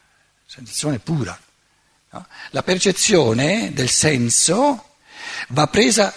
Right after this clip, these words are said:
nel momento in cui ancora non sopravviene il pensiero. Ora, la percezione dell'io, il senso dell'io, è il senso dell'io altrui, non del proprio io.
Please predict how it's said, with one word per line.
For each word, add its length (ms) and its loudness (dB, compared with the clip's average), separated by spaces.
nel 340 0
momento 360 2
in 120 2
cui 280 2
ancora 480 2
non 220 4
sopravviene 580 0
il 100 -2
pensiero. 560 -2
Ora, 280 2
la 160 2
percezione 680 0
dell'io, 220 2
il 60 2
senso 400 2
dell'io, 460 2
è 100 -2
il 220 2
senso 480 0
dell'io 420 4
altrui, 400 4
non 160 0
del 120 0
proprio 300 -2
io. 260 -8